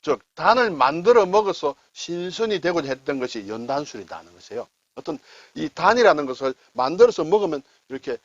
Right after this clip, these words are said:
불로 불사하게 되지 않느냐. 그래서 만든 것이 이제 단약이다. 네, 단약이다. 그런데 이 단약이라는 게, 어, 제대로 만들어지지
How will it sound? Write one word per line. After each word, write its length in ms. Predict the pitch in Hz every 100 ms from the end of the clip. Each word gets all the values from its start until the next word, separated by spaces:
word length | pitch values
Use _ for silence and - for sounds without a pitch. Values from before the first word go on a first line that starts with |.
| _ _
불로 320 | 156 175 180
불사하게 460 | 165 160 156 160 143
되지 180 | 131 117
않느냐. 360 | 95 123 104 - _
그래서 240 | 226 220
만든 300 | 147 123 165
것이 180 | 226 175
이제 120 | 120
단약이다. 800 | - 131 196 233 196 226 208 - _ _
네, 60 | _
단약이다. 580 | 113 135 139 135 131 - _ _ _ _
그런데 320 | - 294 226 208
이 40 |
단약이라는 540 | 160 208 254 247 226
게, 140 | 165 127 _ _ -
어, 100 | 117
제대로 260 | 147 214
만들어지지 560 | 156 127 175 175 170